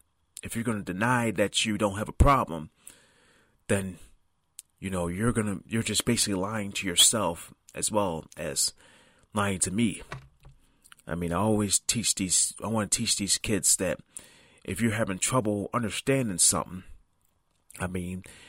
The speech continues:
you always gotta have the courage to ask. I always tell 'em that if they understa-, stand and then they say yes. I mean, you wanna be, demonstrate that integrity with yourself.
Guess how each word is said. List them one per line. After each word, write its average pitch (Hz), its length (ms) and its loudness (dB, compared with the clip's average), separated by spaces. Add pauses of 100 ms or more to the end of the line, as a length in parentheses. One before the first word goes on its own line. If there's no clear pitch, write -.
(240)
you 95 160 4
always 104 240 6
gotta 101 180 0
have 104 380 -2
the 80 240 0 (320)
courage 123 320 4
to - 120 2
ask. 95 540 0 (1040)
I - 60 -4
always 104 260 6
tell 107 240 2
'em 92 280 -6
that - 180 -2
if 78 180 -8
they 98 160 0
understa-, 101 640 0
stand 98 540 0
and - 100 -12
then 76 180 -6
they 85 180 -6 (300)
say 101 180 -2
yes. - 560 0 (1300)
I 85 40 -20 (220)
mean, 82 240 -6
you 101 160 0
wanna 104 240 2
be, 95 480 -2 (120)
demonstrate 107 840 2
that 92 260 2 (140)
integrity 87 720 0 (100)
with - 180 -4
yourself. 78 580 0